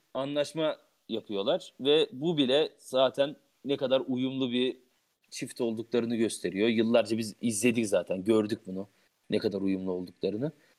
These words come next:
Ee, ama bu küçük örnek bile onların, e, ne kadar egolarından uzak, e, birbirleriyle ne kadar iyi bir ikili olduklarını gösteriyor. Ben çok şaşırmıştım hani,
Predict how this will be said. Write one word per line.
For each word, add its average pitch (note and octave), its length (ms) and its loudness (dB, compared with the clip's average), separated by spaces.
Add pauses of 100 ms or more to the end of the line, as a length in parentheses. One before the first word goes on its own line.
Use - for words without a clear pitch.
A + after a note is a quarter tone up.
(260)
Ee, G#2+ 320 2
ama D3+ 320 4
bu D#3+ 80 2
küçük D#3+ 280 -4
örnek F3 380 4
bile D3 200 4
onların, C#3+ 540 2 (120)
e, B2 400 2
ne C#3 120 4
kadar C#3+ 440 2 (520)
egolarından C#3+ 680 2
uzak, C#3 440 0 (540)
e, A2+ 300 0
birbirleriyle C3+ 720 0
ne C#3 100 -2
kadar C#3+ 240 0
iyi C#3+ 260 -4
bir C3+ 80 -4
ikili B2+ 280 -4
olduklarını B2+ 520 0
gösteriyor. A#2+ 720 -6
Ben C#3+ 280 2 (840)
çok D3 200 -4
şaşırmıştım D#3+ 580 0
hani, A#2 420 0